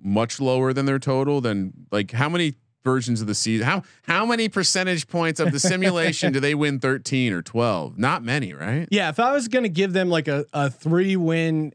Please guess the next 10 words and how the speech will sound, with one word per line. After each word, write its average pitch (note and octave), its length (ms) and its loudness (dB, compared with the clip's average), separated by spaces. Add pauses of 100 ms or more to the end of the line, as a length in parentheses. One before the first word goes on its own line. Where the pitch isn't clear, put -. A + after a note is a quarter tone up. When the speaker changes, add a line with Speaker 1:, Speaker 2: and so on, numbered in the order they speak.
Speaker 2:
area, F#3 640 2
it D#3+ 60 -4
would D#3 220 0
be C#3+ 480 2 (280)
eleven G3 460 2
wins, F#3+ 280 0
ten F3 280 0
wins, D#3+ 300 0
nine D3 280 0
wins, C#3 380 0